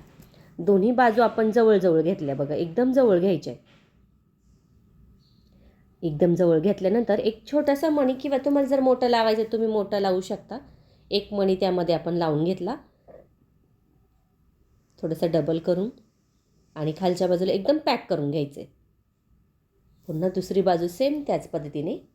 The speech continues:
मध्य केला, दोन्ही बाजू जवळ घ्यायच्या आहे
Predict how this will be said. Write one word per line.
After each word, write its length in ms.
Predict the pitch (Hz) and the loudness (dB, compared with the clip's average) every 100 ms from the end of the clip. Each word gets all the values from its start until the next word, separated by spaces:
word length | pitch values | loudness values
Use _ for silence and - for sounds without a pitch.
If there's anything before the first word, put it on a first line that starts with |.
| _ _ _ _ _ _ _ _ _ _ _ _ _ _ _ _ _ _ _ _ _ _ _ _ _ _ _ _ _ _ _ _ _ _ _ _ | _ _ _ _ _ _ _ _ _ _ _ _ _ _ _ _ _ _ _ _ _ _ _ _ _ _ _ _ _ _ _ _ _ _ _ _
मध्य 260 | 170 147 165 | -10 -6 -6
केला, 340 | 160 151 170 285 - _ _ _ | -2 -2 -2 -6 -14 _ _ _
दोन्ही 280 | 175 170 175 | -4 -2 0
बाजू 260 | 180 170 180 | 0 0 0
जवळ 300 | 190 175 185 | 2 2 2
घ्यायच्या 360 | 202 185 208 | 0 0 -4
आहे 160 | 285 | -8